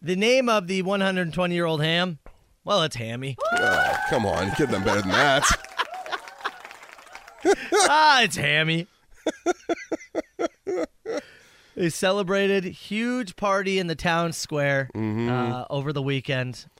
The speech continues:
Speaker 2: Did they bring that? Like, was, was the ham? Like, could you see it? Obviously,
Speaker 1: Yeah.
Speaker 2: you, obviously you couldn't touch it.
Speaker 1: Yeah, no.
Speaker 2: At a hundred and twenty years old, it would
Speaker 1: Don't you,
Speaker 2: crumble at
Speaker 1: don't you
Speaker 2: the
Speaker 1: dare.
Speaker 2: Yeah.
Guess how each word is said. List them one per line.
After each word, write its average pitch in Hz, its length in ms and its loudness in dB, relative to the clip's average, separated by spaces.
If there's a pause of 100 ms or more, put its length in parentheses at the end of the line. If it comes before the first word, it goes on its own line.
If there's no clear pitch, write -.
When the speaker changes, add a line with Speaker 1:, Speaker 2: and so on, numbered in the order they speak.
(120)
Speaker 2:
Did 120 120 0
they 120 80 2
bring 127 200 2
that? 131 220 2
Like, 113 240 0
was, 110 240 -4
was 98 200 -4
the 98 120 -2
ham? 104 540 0 (260)
Like, 98 160 -4
could 92 160 -12
you 95 80 -4
see 113 240 -2
it? 139 120 -2 (300)
Obviously, 165 320 0
Speaker 1:
Yeah. 120 60 0
Speaker 2:
you, - 40 -10 (220)
obviously 143 360 2
you 98 40 -4
couldn't 82 320 -4
touch 92 260 -4
it. - 180 -8
Speaker 1:
Yeah, 160 240 -2
no. 131 160 -6
Speaker 2:
At 104 180 0
a 101 80 2
hundred 120 280 2
and 107 80 -4
twenty 104 240 -2
years 92 220 0
old, 95 160 0
it 82 60 -4
would 90 100 -10
Speaker 1:
Don't - 60 -14
you, - 40 -12
Speaker 2:
crumble 107 380 0
at 85 60 -4
Speaker 1:
don't 80 100 -6
you 85 80 -2
Speaker 2:
the 82 260 -2
Speaker 1:
dare. 131 400 -4
Speaker 2:
Yeah. 139 160 2